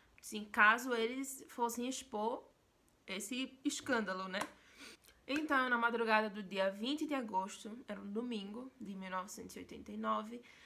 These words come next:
Lyle ligou pra polícia e reportou que os pais dele tinham sido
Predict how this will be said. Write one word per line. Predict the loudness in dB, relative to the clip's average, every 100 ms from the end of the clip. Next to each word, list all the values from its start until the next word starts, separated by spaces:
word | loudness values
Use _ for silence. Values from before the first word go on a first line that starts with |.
| -10
Lyle | 6 8 8 6 2
ligou | 2 4 6 6 4
pra | 0 -2
polícia | -2 -2 -2 -2 -2 -2 -2 -8 _ _ _ _ _
e | -8 -6 -4 -4
reportou | -4 -6 -8 0 6 6 4
que | -4 -8 -6 -6 -8 -12 -18 -20 _
os | -6
pais | 0 0 0
dele | -4 -6
tinham | -6 -6 -6
sido | -6 -8 -8 -8 -8 -8 -6 -8 -8 -10